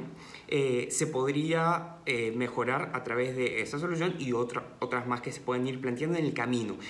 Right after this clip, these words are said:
Pero, ¿qué hay del resto de actividades que implican reactivar la sociedad, eh,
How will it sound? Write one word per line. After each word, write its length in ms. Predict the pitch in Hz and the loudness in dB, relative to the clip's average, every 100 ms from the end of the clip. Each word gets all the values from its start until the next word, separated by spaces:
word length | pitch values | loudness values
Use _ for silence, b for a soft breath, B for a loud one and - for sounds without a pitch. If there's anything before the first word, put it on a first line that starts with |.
| B | B
Pero, 160 | 285 285 | -2 0
¿qué 100 | 381 | 0
hay 100 | 359 | 2
del 160 | 294 | 2
resto 500 | 196 233 240 - 240 | 2 0 -2 0 0
de 120 | 214 160 | 2 0
actividades 800 | - 151 120 139 143 143 143 | 0 -4 0 2 2 2 0
que 100 | - | -4
implican 520 | 127 123 165 160 165 160 | -4 0 0 2 2 2
reactivar 800 | 165 143 - 120 131 135 - - B B | 2 2 0 0 2 2 -4 -12 B B
la 180 | 113 123 | -2 -2
sociedad, 720 | - 123 - 113 113 117 120 - | 0 -2 0 2 2 2 -2 -2
eh, 380 | 120 104 98 | 0 0 -4